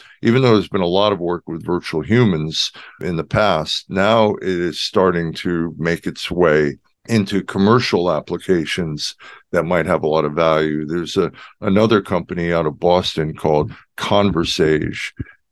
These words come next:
And again, this is one I'm talking from experience, is one I, I also consult with. And they're developing a virtual human, um, that appears on a, a regular website, but it has a level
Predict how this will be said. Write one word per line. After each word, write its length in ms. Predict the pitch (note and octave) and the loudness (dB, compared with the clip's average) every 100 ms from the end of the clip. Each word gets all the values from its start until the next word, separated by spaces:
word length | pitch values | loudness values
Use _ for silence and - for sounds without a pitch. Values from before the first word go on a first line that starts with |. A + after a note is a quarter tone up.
| _ - | _ -6
And 240 | D#2+ E2 | 0 0
again, 480 | E2+ G#2 F#2+ E2+ D#2 | 2 2 2 0 -4
this 200 | F#2 - | -8 -8
is 120 | F2+ D2+ | -6 -2
one 280 | F2+ E2+ | 0 2
I'm 140 | D#2+ D#2 | -2 0
talking 320 | G2+ F2 F2 | 2 2 0
from 180 | E2 E2+ | -4 -6
experience, 580 | D#2 - F#2+ E2+ D#2+ F2+ | -6 0 0 2 -2 -6
is 140 | D2+ | -2
one 220 | E2 E2+ | 0 2
I, 400 | E2 D#2+ D#2+ D#2 | 2 0 -2 -2
I 60 | D#2 - | -4 -4
also 380 | E2+ D#2 E2 D#2 | -4 -2 -2 -2
consult 520 | - D2+ - E2 D#2+ | -6 -4 0 0 0
with. 200 | D#2+ D#2 - - - - _ | -4 -6 -12 -20 -20 -20 _
And 220 | G2+ G2+ | 0 4
they're 160 | A2+ D3+ | 4 4
developing 640 | C#3+ A#2 G#2+ G#2+ G2+ G2+ | 4 4 4 2 -2 -6
a 40 | F#2+ | -4
virtual 440 | F#2 F2 - F2+ | -4 -4 -4 -4
human, 680 | D2+ F#2 F#2 F2 E2+ F#2 - _ _ - _ - - | 0 2 2 2 -2 -4 -8 _ _ -20 _ -18 -4
um, 360 | G2+ F2+ F2 F2+ | 2 2 2 2
that 160 | G#2 F#2 | 2 2
appears 460 | - A2+ G2+ G2 | 2 4 4 2
on 200 | F#2+ F#2+ | 0 -2
a, 100 | F2 | -2
a 300 | F2+ E2+ F2+ - | -4 -6 -8 -8
regular 340 | - G#2 F#2+ E2 | 0 2 2 2
website, 720 | D#2+ B2 B2 - E2+ F2 G#2+ - | 2 2 0 -2 -2 -2 -4 -4
but 260 | F#2+ F#2 | -2 -2
it 220 | - F2 | -2 -8
has 640 | D#2+ F#2 F2+ F2+ E2 - - - | -4 0 2 2 0 -6 -12 -4
a 60 | |
level 680 | F2+ F#2 G2+ G2 F#2+ F2+ | 0 2 4 4 4 2